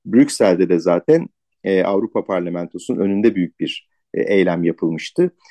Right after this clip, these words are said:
E, ama bununla birlikte, e, Fransa'daki iklim aktivistlerinin, Yeşil Gazete'nin çok kapsamlı bir haberi vardı geçen hafta. E, elliden fazla iklim aktivisti grubunun,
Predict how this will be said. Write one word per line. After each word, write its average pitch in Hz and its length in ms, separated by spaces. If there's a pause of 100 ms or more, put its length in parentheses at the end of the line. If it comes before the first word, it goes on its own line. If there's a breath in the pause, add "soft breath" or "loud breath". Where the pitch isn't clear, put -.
(380 soft breath)
E, 101 200
ama 151 280
bununla 180 360
birlikte, 127 720
e, 107 500
Fransa'daki 127 640
iklim 143 240
aktivistlerinin, 101 920
Yeşil 107 320
Gazete'nin 101 500
çok - 240 (180)
kapsamlı 107 480
bir 101 80
haberi 107 320
vardı 85 260
geçen 85 300
hafta. 87 340 (500 loud breath)
E, 98 60
elliden 120 520
fazla 110 320
iklim 127 260
aktivisti 98 500
grubunun, 117 560